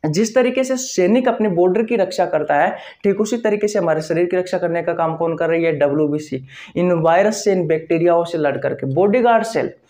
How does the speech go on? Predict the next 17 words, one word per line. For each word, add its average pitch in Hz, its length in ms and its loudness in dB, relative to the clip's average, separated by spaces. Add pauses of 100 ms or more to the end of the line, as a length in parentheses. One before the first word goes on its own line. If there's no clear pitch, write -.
(220)
जिस 240 260 0
तरीके 269 280 2
से 277 120 0
bodyguard 214 540 4
एक 233 120 0
नामी 202 400 4
हस्ती 208 380 -2
को, 208 140 0
किसी 214 340 -6
actor 175 280 -4
को 208 180 2
या 214 120 4
किसी 214 240 -6
बहुत 196 600 -6
अच्छे - 220 -6
political 185 540 0
को, 127 280 -6